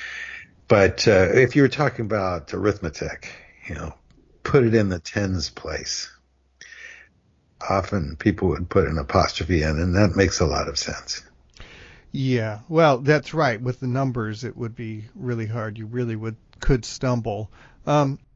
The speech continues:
Speaker 2: in general, though, R B Is, uh, R P Ms, if you're just using those on their own and you're putting the S on to pluralize it, uh, probably best to leave the apostrophe out.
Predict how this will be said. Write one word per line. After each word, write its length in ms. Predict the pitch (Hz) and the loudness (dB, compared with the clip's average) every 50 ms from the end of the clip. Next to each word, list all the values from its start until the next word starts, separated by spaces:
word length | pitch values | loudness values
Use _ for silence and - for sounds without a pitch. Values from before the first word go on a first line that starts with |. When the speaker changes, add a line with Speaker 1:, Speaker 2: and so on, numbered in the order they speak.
| _ _ _ - | _ _ _ 2
Speaker 2:
in 180 | 196 214 190 | 4 4 4
general, 600 | 151 127 143 156 156 147 147 151 151 143 139 135 | 4 4 4 4 4 4 4 2 4 4 4 4
though, 400 | 127 135 131 123 123 123 120 113 - | 4 4 4 4 4 4 2 2 0
R 220 | - 139 135 135 | 0 0 0 2
B 180 | 127 131 127 131 | 0 0 0 0
Is, 720 | 123 123 123 120 117 120 120 120 117 110 - - - - _ _ _ _ _ _ _ _ - | 2 2 2 2 0 0 0 -2 -2 -4 -6 -8 -8 -10 _ _ _ _ _ _ _ _ -8
uh, 40 | 120 113 110 110 - | -6 -6 -6 -6 -4
R 160 | 131 127 120 | -4 -2 -2
P 240 | 117 - - 135 131 | -2 -4 -4 -4 -2
Ms, 560 | 123 123 117 117 117 117 117 113 - - - _ _ - | -2 -2 -2 -4 -4 -6 -6 -8 -10 -14 -16 _ _ -14
if 240 | - 143 120 - - | -12 -12 -12 -10 -8
you're 200 | 139 127 123 123 135 - | -8 -8 -8 -10 -10 -6
just 280 | - 180 170 - - | -4 -4 -4 -4 -8
using 340 | 143 156 156 135 139 131 123 | -8 -6 -4 -4 -4 -4 -2
those 260 | 127 127 127 120 117 127 | 0 0 -2 -2 -2 -4
on 160 | 120 117 113 | -6 -6 -6
their 200 | 110 107 - - | -8 -10 -10 -8
own 360 | 127 127 127 123 123 120 117 | -6 -4 -4 -2 -4 -4 -6
and 140 | 110 110 107 | -6 -10 -10
you're 140 | 110 110 117 - _ | -12 -12 -14 -12 _
putting 200 | - 151 135 127 | -8 -6 -4 -4
the 140 | 123 120 113 | -4 -4 -4
S 200 | 117 120 - - | -4 -4 -4 -4
on 160 | 127 113 110 | -8 -8 -8
to 80 | 104 107 | -10 -12
pluralize 760 | - - 139 135 135 127 120 113 110 113 117 117 117 110 120 | -12 -10 -8 -6 -4 -4 -4 -4 -4 -6 -6 -6 -6 -6 -6
it, 160 | 117 120 - _ _ _ _ _ - - _ _ _ _ _ _ - - | -6 -8 -8 _ _ _ _ _ -20 -20 _ _ _ _ _ _ -14 -6
uh, 340 | - 117 113 113 110 107 117 - - | -2 -2 0 0 -2 -4 -6 -8 -8
probably 300 | - - 226 156 117 113 - _ _ - | -2 0 2 2 2 0 -2 _ _ -10
best 380 | 143 135 147 127 120 - - - | -4 -2 0 0 0 -2 -4 -6
to 260 | - 117 107 107 110 - | -6 -4 -4 -4 -6 -6
leave 340 | - 131 131 139 131 127 113 | -4 -2 0 0 0 0 -2
the 120 | 123 117 113 | -2 -4 -4
apostrophe 720 | 117 - 120 117 113 110 - - 110 - - 123 110 104 | -4 -4 -4 -4 -4 -6 -6 -8 -8 -8 -8 -10 -10 -8
out. 260 | 104 101 101 - | -10 -10 -12 -14